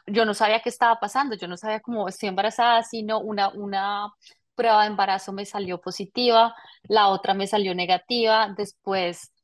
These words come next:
am, me hice una prueba de sangre y me dijeron que había una hormona del embarazo que estaba en diecinueve,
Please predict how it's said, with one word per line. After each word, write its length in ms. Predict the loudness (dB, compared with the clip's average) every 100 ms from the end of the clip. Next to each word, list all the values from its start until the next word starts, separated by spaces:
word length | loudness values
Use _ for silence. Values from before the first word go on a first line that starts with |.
| _ _ _
am, 800 | -2 2 2 2 0 -6 -8 -12 -4
me 140 | -4
hice 160 | -4 -6
una 140 | -6 -4
prueba 360 | -2 0 0
de 320 | 0 -2 -4 -6
sangre 640 | -2 -2 0 -2 -4 -6
y 120 | -10
me 140 | -8 -4
dijeron 580 | -4 -4 -6 -4 -6 -10
que 640 | -4 0 2 2 -2 -4 _ _ _ -2
había 200 | 0 4
una 100 | 2
hormona 600 | 6 4 6 2 -2 -10 _ _ _
del 200 | -4 -2
embarazo 640 | 0 2 4 4 2 -8 -8
que 80 | -10
estaba 320 | -2 0 0
en 100 | 0
diecinueve, 800 | -2 -2 -6 0 0 0 -2